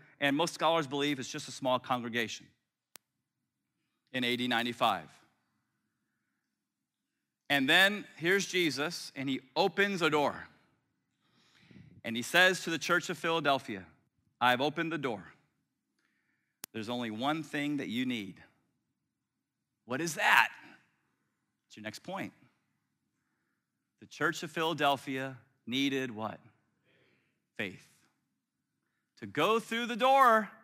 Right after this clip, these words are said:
that Christ had opened for them. Faith. Jesus has opened the door.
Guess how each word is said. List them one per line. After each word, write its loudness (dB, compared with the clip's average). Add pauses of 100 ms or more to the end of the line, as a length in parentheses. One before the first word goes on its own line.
(840)
that 0
Christ 2
had -4
opened -2 (500)
for -4
them. -2 (2750)
Faith. -8 (1400)
Jesus -8
has -6
opened -2
the -6
door. -8